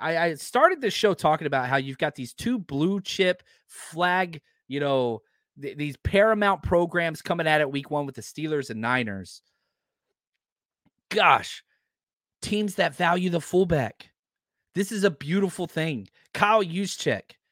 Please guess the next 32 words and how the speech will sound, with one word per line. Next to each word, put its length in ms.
What's 340
his 180
career 300
gonna 200
look 220
like? 240
He, 280
he's 140
getting 220
long 220
in 60
the 60
tooth. 360
He's 160
got 180
more 160
years 240
under 160
his 120
contract. 580
Forty-niners 560
could 180
walk 300
away 160
next 280
year. 120
He 240
could 180
walk 240
away 180
next 360
year. 180